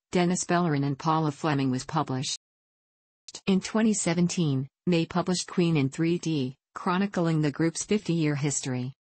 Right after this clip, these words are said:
It contains over three hundred of his own stereoscopic photos and is the first book about the band published by one of its members.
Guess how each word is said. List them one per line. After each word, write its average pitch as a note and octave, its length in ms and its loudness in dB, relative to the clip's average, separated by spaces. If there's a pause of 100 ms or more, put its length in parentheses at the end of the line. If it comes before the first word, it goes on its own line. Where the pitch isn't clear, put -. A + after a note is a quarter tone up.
(100)
It F#3 160 0
contains F#3 420 2
over D#3 220 0
three F3 280 0
hundred D#3 360 -2
of C#3 80 -2
his D3+ 160 -2
own E3 240 2
stereoscopic D3+ 880 -2
photos D3+ 500 0
and C#3+ 80 0
is C#3+ 140 -4
the E3+ 80 -4
first G3 340 -2
book E3+ 220 0
about C#3 260 -2
the - 60 -20
band D3 340 0
published D3 460 -2
by C#3 160 0
one C#3 160 0
of C#3+ 100 -2
its - 180 -4
members. C#3 560 -2